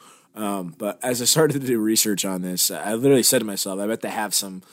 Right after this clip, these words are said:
linebacker with a name like Ram Vila who has, like, a million tackles." And sure enough, their best player on the entire team is linebacker Diego Fagot, uh, leading tackler,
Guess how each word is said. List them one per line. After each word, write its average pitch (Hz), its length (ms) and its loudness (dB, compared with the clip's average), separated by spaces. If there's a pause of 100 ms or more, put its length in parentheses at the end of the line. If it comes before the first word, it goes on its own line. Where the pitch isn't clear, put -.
(240)
linebacker 113 560 0
with 110 160 0
a 113 60 0
name 113 240 -2
like 123 260 0
Ram 95 220 -4
Vila 90 340 -4
who 90 140 -6
has, 95 260 -2
like, 95 100 -8
a 98 40 -4
million 104 240 0
tackles." 104 460 -2
And 92 160 -8 (500)
sure 180 200 6
enough, 208 240 6
their 127 120 2
best 143 280 2
player 113 400 4 (100)
on 104 140 -10
the 110 80 -8
entire 107 340 -6
team 101 280 -6
is 92 320 -6
linebacker 107 840 -4
Diego 107 480 0
Fagot, 98 540 -4 (160)
uh, 95 340 -8 (140)
leading 131 560 2
tackler, 110 680 0